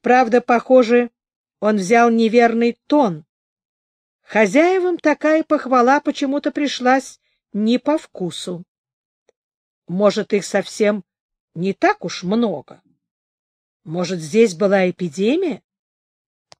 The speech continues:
Но не только запаха, даже намёка нет на болезнь.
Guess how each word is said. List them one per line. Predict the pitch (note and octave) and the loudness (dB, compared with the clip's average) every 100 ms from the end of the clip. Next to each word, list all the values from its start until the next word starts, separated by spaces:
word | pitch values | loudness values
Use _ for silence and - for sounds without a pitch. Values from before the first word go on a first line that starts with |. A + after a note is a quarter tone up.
| _ | _
Но | D#3 E3 | -12 -8
не | E3+ | -6
только | E3 C#4+ D4+ E4+ | -2 -2 0 -2
запаха, | D4+ F4+ C#4 D#3 C#3 - - _ _ _ _ _ _ | 0 0 -2 -8 -20 -20 -20 _ _ _ _ _ _
даже | D3 F3 E3+ | -8 -6 -4
намёка | E3+ F3+ B3+ F#4+ - | -6 -4 -2 -2 -4
нет | E3+ D#3+ - | -8 -8 -10
на | F3 | -10
болезнь. | E3+ E3 - - A3+ | -8 -8 -12 -16 -20